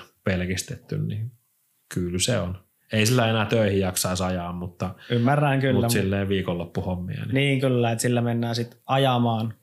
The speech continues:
Speaker 2: vaan,
Speaker 1: Niin,
Speaker 2: että
Speaker 1: nimenomaan
Speaker 2: kyllä,
Speaker 1: just,
Speaker 2: että
Speaker 1: just
Speaker 2: käy vähän
Speaker 1: näin.
Speaker 2: fiilistelemässä
Speaker 1: Just
Speaker 2: ja,
Speaker 1: näin.
Speaker 2: ja puolen tunnin ajon jälkeen toteaa, että on liian vanha tähän.
Speaker 1: No siis, joo,
Speaker 2: <laughs>
Speaker 1: just näin.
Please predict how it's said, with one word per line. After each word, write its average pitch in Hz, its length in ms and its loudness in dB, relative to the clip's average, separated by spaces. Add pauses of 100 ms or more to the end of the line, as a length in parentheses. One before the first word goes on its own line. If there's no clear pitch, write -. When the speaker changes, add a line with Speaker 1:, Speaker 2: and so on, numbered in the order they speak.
Speaker 2:
vaan, 107 240 0
Speaker 1:
Niin, 147 260 4
Speaker 2:
että 139 120 0
Speaker 1:
nimenomaan 117 560 2
Speaker 2:
kyllä, 101 100 2
Speaker 1:
just, 110 140 -2
Speaker 2:
että 107 120 -4
Speaker 1:
just 95 80 -2
Speaker 2:
käy 123 200 2
vähän 123 160 2
Speaker 1:
näin. 95 80 -2
Speaker 2:
fiilistelemässä 113 760 -2
Speaker 1:
Just 92 120 -2
Speaker 2:
ja, 123 100 -4
Speaker 1:
näin. 92 260 -4 (280)
Speaker 2:
ja 117 60 0
puolen 123 340 2
tunnin 117 260 0
ajon 117 240 0
jälkeen 113 360 0
toteaa, 113 360 0
että 113 120 -2
on 113 120 2
liian 110 240 0
vanha 107 240 -2
tähän. 107 220 2
Speaker 1:
No 202 140 4 (160)
siis, 175 400 4
joo, 151 340 4
Speaker 2:
<laughs> 131 60 4
Speaker 1:
just 127 180 2
näin. 107 180 2